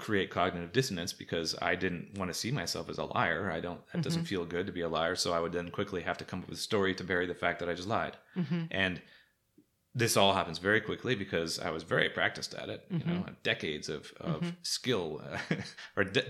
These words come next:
Speaker 1: decades of practice at, at doing this, um, to where it was almost unconscious, to where I didn't, I, I couldn't even really admit that I was dishonest at all. I just didn't, I convinced myself I wasn't.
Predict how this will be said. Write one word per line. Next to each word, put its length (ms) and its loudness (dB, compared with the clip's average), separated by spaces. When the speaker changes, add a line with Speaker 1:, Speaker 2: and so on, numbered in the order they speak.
Speaker 1:
decades 260 6
of 100 -2
practice 540 4
at, 200 -6
at 180 -6
doing 260 0
this, 300 -6
um, 200 0
to 120 -2
where 280 8
it 60 4
was 120 -2
almost 380 2
unconscious, 580 -6
to 100 0
where 260 10
I 100 10
didn't, 460 2
I, 220 -2
I 140 2
couldn't 260 4
even 240 2
really 320 6
admit 480 2
that 240 4
I 260 -2
was 200 -2
dishonest 580 2
at 60 -4
all. 320 -4
I 60 -4
just 220 -8
didn't, 280 0
I 80 0
convinced 400 4
myself 300 2
I 80 0
wasn't. 240 -2